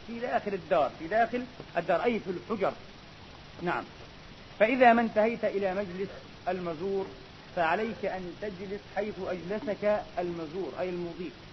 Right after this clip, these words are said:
حيث أجلسك، ولا تجلسن حيث أردت أو حيث يروق لك، فلربما جلست في مكان فيه إطلال على عورة من عورات البيت، فيه إطلال وإشراف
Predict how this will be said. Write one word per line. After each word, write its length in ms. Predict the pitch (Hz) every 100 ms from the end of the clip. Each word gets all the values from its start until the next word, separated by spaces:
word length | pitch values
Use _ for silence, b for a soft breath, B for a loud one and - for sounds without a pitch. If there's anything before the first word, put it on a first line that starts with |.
| -
حيث 180 | 208 247 190
أجلسك، 460 | 208 185 214 175 370 - - - -
ولا 320 | 190 262 254
تجلسن 560 | 240 196 190 247 247
حيث 280 | 214 233 214
أردت 320 | 190 185 214 - - - 160
أو 120 | 151
حيث 260 | 214 233 214
يروق 380 | 208 196 254 -
لك، 200 | 196 233 - - - - - -
فلربما 640 | 240 262 233 196 233 226
جلست 380 | 208 220 220 214 196
في 140 | 220
مكان 800 | 202 190 220 240 254 269 277 160 - - - - - - - - -
فيه 320 | 247 233 208
إطلال 680 | 208 180 214 220 214 220 220 175
على 260 | 147 180 190
عورة 540 | 180 180 196 190 190
من 380 | 196 196 185 185
عورات 360 | 170 175 180 175
البيت، 220 | 165 131 120 - - - - - -
فيه 220 | 180 175
إطلال 540 | 156 185 208 233 247 208
وإشراف 500 | 165 - 196 214